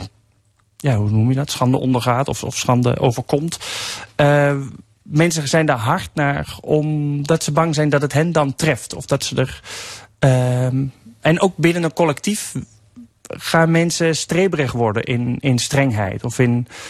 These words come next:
ehm, kilheid daarin, denk ik. Want wat ik ook ontdekte is dat heel veel mensen ook wel net anders willen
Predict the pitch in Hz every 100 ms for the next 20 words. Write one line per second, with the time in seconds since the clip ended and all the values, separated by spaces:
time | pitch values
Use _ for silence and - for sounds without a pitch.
0 | - - - 120 117 117 120 123 - 123
1 | 127 120 _ _ - - - 156 117 117
2 | 117 - 127 117 117 113 110 113 - 139
3 | - - - _ _ 175 185 147 135 123
4 | - 117 - 147 - - - - - -
5 | - _ _ _ _ _ _ _ _ _
6 | _ _ _ - 175 196 190 175 165 170
7 | 170 - - _ 180 190 165 156 151 156
8 | 180 - 160 170 151 160 220 170 185